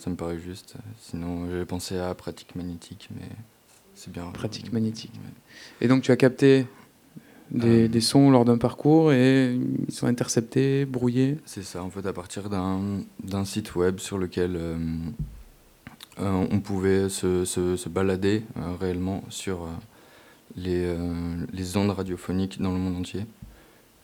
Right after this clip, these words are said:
Speaker 1: J'ai fait une, une sorte de déambulation en captant des, euh, voilà, des, des bribes de, de ce que je pouvais écouter, euh, qui m'intéressait, euh, sur, euh, sur le, sur le spectre, en fait.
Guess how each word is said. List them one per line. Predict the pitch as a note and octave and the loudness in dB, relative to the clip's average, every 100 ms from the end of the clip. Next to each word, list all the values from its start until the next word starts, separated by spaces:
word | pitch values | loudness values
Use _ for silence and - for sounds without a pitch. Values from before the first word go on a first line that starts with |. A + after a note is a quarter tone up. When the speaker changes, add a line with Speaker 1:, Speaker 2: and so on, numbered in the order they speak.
| - | -14
Speaker 1:
J'ai | F#2 F#2 | -4 -4
fait | F2+ G2 F#2+ | -2 0 2
une, | G2+ F#2+ F#2 D2+ | 2 2 0 0
une | G#2 | 0
sorte | G#2+ A2 | 2 2
de | A2 | 2
déambulation | G2+ G2+ G#2 G2+ F#2+ - F#2+ G#2 G#2+ | 2 2 2 2 0 0 2 4 4
en | |
captant | G#2 E2+ - F2+ F#2 F#2+ F#2+ | 2 -2 -2 0 2 2 0
des, | E2 D#2+ | -2 -2
euh, | E2 E2 E2 D#2+ D2+ _ _ _ _ _ _ - - | -2 -2 -4 -6 -10 _ _ _ _ _ _ -20 -6
voilà, | G2 F#2 F2+ | 0 0 0
des, | F2+ F2 | -2 -2
des | E2+ | -2
bribes | F#2 G#2 G2 G#2 G2+ | -2 0 0 -2 -2
de, | G2+ G2+ F2+ F2 F2 D#2+ _ - - - - | -4 -6 -6 -8 -10 -12 _ -20 -20 -20 -10
de | G2 | -8
ce | |
que | - | -6
je | F#2+ | -8
pouvais | - F#2+ F#2 | -4 0 2
écouter, | F#2+ - D#2+ F#2+ F#2+ | 2 -2 0 2 4
euh, | F#2+ E2+ E2 E2+ F2+ | 2 -2 -6 -8 -10
qui | - - | -8 -6
m'intéressait, | F2 F2+ E2+ E2 F2 G2+ - _ - - _ _ _ _ - | -6 -6 -8 -6 -8 -10 -14 _ -20 -20 _ _ _ _ -10
euh, | E2+ E2 E2 | -8 -6 -8
sur, | E2+ - F2 | -8 -6 -6
euh, | E2+ E2+ | -6 -8
sur | - | -10
le, | E2+ F2 D#2+ | -10 -10 -10
sur | - F2 | -10 -10
le | |
spectre, | E2+ - F2 - | -10 -10 -10 -12
en | |
fait. | - A2 | -14 -14